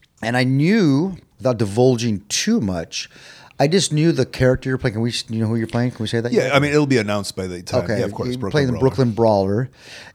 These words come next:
Speaker 1: And, uh, I just knew, knowing Dwayne Johnson's history, that his tryout match was with Brooklyn Brawler. So reading this script, I s-,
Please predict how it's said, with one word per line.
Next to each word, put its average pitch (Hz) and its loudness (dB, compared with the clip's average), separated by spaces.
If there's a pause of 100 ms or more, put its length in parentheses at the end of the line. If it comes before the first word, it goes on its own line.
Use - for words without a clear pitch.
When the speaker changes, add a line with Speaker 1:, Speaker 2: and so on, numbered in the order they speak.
Speaker 1:
And, 127 4
uh, 120 4 (120)
I 151 4
just 151 0
knew, 170 4 (100)
knowing 127 0 (280)
Dwayne 120 2
Johnson's 113 2
history, 117 -2
that 98 0
his 104 -4 (400)
tryout 185 2
match 95 -6
was 135 2
with 107 -4
Brooklyn 107 -4
Brawler. 123 2 (300)
So 135 0
reading 135 2
this 113 0
script, - -2 (320)
I 110 0
s-, - -2